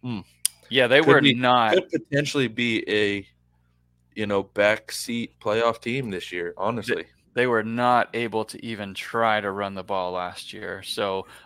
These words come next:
Speaker 2: let's quickly go through Texas. And, uh,
Speaker 1: <laughs>
Speaker 2: at Texas,
Speaker 1: So
Speaker 2: you know, you've
Speaker 1: frustrating.
Speaker 2: got Arch Manning returning. Everyone's hyped. All right, he'll be the
Speaker 1: Woo-hoo.
Speaker 2: backup to Ewers again.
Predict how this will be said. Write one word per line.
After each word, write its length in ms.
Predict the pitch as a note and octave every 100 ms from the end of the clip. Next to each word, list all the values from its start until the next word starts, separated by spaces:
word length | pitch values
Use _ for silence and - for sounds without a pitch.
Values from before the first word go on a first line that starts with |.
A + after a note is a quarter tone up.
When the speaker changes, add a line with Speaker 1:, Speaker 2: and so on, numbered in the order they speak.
| -
Speaker 2:
let's 180 | C#3 -
quickly 400 | E3+ E3 E3 C3
go 220 | C#3 C#3
through 500 | - C#3+ C#3 C3 A#2+ -
Texas. 880 | - C#3+ - A#2+ A#2+ C#3 - - -
And, 560 | B2+ C3 B2+ B2 A#2+ B2
uh, 340 | A#2+ A#2 A#2
Speaker 1:
<laughs> 40 | -
Speaker 2:
at 240 | C3 C#3+
Texas, 560 | - C#3 - A2 A2 -
Speaker 1:
So 60 |
Speaker 2:
you 40 | C3+
know, 120 | B2+
you've 160 | B2+ -
Speaker 1:
frustrating. 80 | -
Speaker 2:
got 260 | A#2 A#2 - - - - - -
Arch 340 | D3 F3+ -
Manning 380 | F#3 G#3 F#3+ D#3+
returning. 680 | F3 G3+ G3 F3 C3 G2 A2
Everyone's 420 | A#2+ C3+ C3 B2+
hyped. 420 | D3+ C3+ A2 -
All 80 | A2+
right, 140 | A2 G#2+
he'll 140 | A#2+
be 160 | A#2 G#2+
the 100 | D3+
Speaker 1:
Woo-hoo. 60 |
Speaker 2:
backup 400 | A#2+ B2 C3 A2+
to 120 | - A2
Ewers 360 | C3 A#2 G#2
again. 420 | G#2 A2 A2 B2